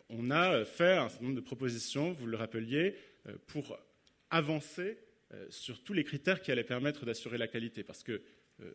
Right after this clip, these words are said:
ce qu'on a voulu montrer également sur les questions de maltraitance, c'est que les faits de maltraitance, bien sûr, il y a une responsabilité individuelle, il y a un fait individuel,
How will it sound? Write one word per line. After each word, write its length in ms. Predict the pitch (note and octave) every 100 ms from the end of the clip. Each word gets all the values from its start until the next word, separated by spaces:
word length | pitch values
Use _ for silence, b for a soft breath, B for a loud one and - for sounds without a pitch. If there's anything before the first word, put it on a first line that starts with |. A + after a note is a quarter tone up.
| -
ce 220 | - B2+
qu'on 300 | - A#2+ A#2
a 200 | A#2+ A2+
voulu 320 | G2+ A2+ D3+
montrer 400 | D3 C#3 C#3+ D#3
également 380 | B2 G#2+ A#2 B2
sur 140 | -
les 80 | G2
questions 280 | G2+ - A#2+
de 60 | G#2+
maltraitance, 680 | G2 - A2+ G3+ C#4+ - - b b b
c'est 160 | - -
que 260 | F#3 G#3+ G#3 B B B _ _ -
les 140 | A#2
faits 200 | - D#3+
de 60 | B2
maltraitance, 560 | A#2+ A#2 B2+ F3+ F#3
bien 140 | A#2 G2+
sûr, 200 | - B2+
il 60 |
y 60 | A2
a 280 | G#2+ G2+ - b b _
une 80 | G2
responsabilité 720 | F#2 G2 G#2+ - G2 G2 F#2+ G#2
individuelle, 760 | G2 F#2+ G2 F#2+ G#2 A2+ C3+
il 60 | A2
y 40 |
a 80 | G#2+
un 80 | G#2+
fait 180 | - A2+
individuel, 680 | G2+ F#2+ G2 G2+ E3 F#3